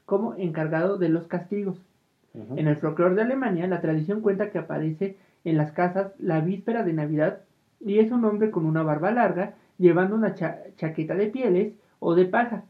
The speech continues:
Speaker 1: A veces viste con un largo abrigo o porta una bolsa con ceniza. O sea, pues es como medio metalero, ¿no? Medio rockero.
Speaker 2: O sea, pues, obvio, tiene que ser turu, turu,
Speaker 1: Ándale.
Speaker 2: tu, tu,
Speaker 1: Así me lo
Speaker 2: tu,
Speaker 1: imaginé.
Speaker 2: tururu.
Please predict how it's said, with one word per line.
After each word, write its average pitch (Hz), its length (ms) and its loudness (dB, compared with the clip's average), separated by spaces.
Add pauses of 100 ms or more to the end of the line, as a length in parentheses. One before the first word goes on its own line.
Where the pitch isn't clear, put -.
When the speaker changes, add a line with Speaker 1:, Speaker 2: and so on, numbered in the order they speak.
Speaker 1:
A 165 120 -4
veces 190 280 0
viste 190 280 -2
con 160 180 -2
un 165 140 2
largo 175 240 0
abrigo 214 500 -2
o 165 180 -2
porta 165 260 -2
una 175 160 0
bolsa 156 360 -4
con 175 300 -4
ceniza. 208 500 -2 (340)
O 277 120 0
sea, 359 180 0
pues 359 160 -4
es 427 240 -4
como 240 460 2
medio 170 360 2
metalero, 175 400 -2
¿no? 269 140 -4
Medio 196 260 2
rockero. 190 400 0
Speaker 2:
O 214 120 -2
sea, 240 340 6
pues, - 280 -18
obvio, 135 560 4
tiene 107 280 -8
que 120 120 -4
ser 123 360 2
turu, 226 520 -2
turu, 208 760 0
Speaker 1:
Ándale. 196 260 4
Speaker 2:
tu, 143 260 6 (200)
tu, 127 260 2
Speaker 1:
Así 269 160 6
me 320 80 10
lo 277 60 10
Speaker 2:
tu, 208 60 6
Speaker 1:
imaginé. 175 400 6 (160)
Speaker 2:
tururu. 107 1200 -2